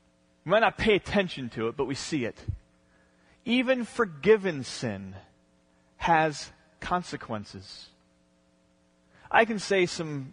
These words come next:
very hurtful things and do hurtful things to my wife, to my kids. And on a good day,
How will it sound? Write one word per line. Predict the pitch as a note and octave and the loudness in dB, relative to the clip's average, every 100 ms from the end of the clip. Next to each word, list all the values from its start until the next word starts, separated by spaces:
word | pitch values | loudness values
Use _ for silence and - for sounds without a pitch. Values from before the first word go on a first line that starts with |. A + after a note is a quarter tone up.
| C#3 | -2
very | D3+ D#3 | 0 0
hurtful | B2+ - F#3+ - - | -2 0 0 -2 -8
things | - D3+ A#2+ G2 F#2+ | -6 -4 -4 -6 -10
and | A#2+ B2 | -8 -2
do | F3+ F3 | -2 -2
hurtful | - E3+ - D3 | -2 -2 -2 -10
things | - D3+ A#2 G2+ - - _ _ _ _ _ _ _ _ _ _ _ _ _ _ - | -4 -4 -4 -10 -14 -20 _ _ _ _ _ _ _ _ _ _ _ _ _ _ -4
to | D#3+ | 0
my | B2+ | 4
wife, | B2 B2+ C3 - - - - _ _ - | 4 2 -2 -14 -20 -20 -20 _ _ -4
to | |
my | C#3+ B2 | -2 0
kids. | C#3+ B2+ A#2 A#2 - - - _ _ _ _ _ _ _ _ _ _ - | 0 0 -2 -10 -16 -16 -20 _ _ _ _ _ _ _ _ _ _ 2
And | G3+ | 4
on | G#3 G3+ | 6 4
a | |
good | D3+ G#3+ F3+ | 6 6 6
day, | C3+ A2 A2+ | 4 4 4